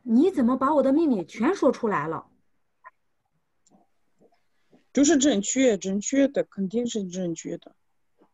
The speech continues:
Speaker 1: 不是，老师，我说的第二个句子啊。
Speaker 2: 你能一出来就是那个趋向补语，对吗？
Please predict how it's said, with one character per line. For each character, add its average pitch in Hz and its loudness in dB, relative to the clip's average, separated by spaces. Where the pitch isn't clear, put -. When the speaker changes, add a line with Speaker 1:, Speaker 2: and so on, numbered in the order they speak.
Speaker 1:
不 - -20
是， 202 -12
老 185 -6
师， 220 -2
我 240 0
说 262 -2
的 233 -2
第 294 -2
二 320 0
个 226 0
句 196 -2
子 170 -4
啊。 - -8
Speaker 2:
你 202 4
能 254 4
一 294 2
出 269 2
来 285 4
就 311 2
是 311 2
那 269 6
个 254 4
趋 254 0
向 277 2
补 190 -6
语， 165 -4
对 233 -2
吗？ 185 -6